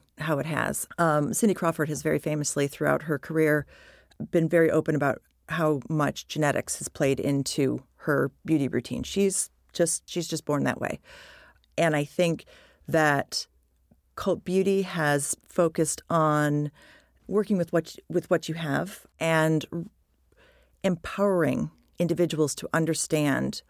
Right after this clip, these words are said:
what the products are and what the products do. So we're not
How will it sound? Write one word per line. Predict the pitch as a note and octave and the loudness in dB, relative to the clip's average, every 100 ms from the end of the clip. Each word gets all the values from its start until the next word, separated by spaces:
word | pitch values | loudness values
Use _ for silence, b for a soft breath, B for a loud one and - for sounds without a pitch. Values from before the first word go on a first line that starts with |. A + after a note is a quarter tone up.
| _ | _
what | D#3+ D#3 E3 | -4 -2 -2
the | - | -6
products | - E3+ D3+ C#3+ - - | -2 0 0 -2 -6 0
are | D#3+ D#3+ | 2 2
and | D3+ | 0
what | - | -4
the | |
products | C#3 D#3 C#3+ - | -4 -4 -4 -6
do. | D#3 E3+ D3 | -4 0 0
So | C#3+ D#3 C#3+ C#3 b b b b b _ _ _ - - | 0 0 0 -2 b b b b b _ _ _ -16 -6
we're | F3 F#3+ | 0 0
not | G3 F#3 | 0 -2